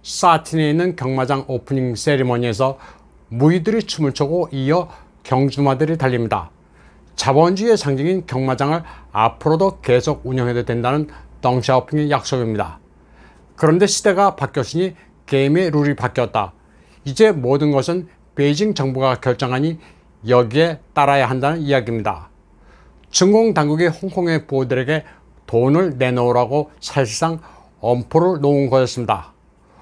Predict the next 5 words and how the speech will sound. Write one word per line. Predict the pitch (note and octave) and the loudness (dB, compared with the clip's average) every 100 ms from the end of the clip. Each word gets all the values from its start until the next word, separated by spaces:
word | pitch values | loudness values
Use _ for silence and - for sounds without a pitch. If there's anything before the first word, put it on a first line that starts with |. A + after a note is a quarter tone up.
| - _ - | -20 _ 0
홍콩 | F#3+ G3+ A#3 A3+ | 2 4 4 2
재벌들을 | - D#3 D#3+ D3+ D#3+ E3 - | 0 2 2 2 0 0 0
옥죄는 | C3 - D#3 F#3 | -6 -4 -2 0
이번 | D#3 C#3+ C#3+ C#3 | -2 -2 -2 -2
움직임에 | D3 C3 C3 D3+ E3+ | -4 -4 -2 -2 -2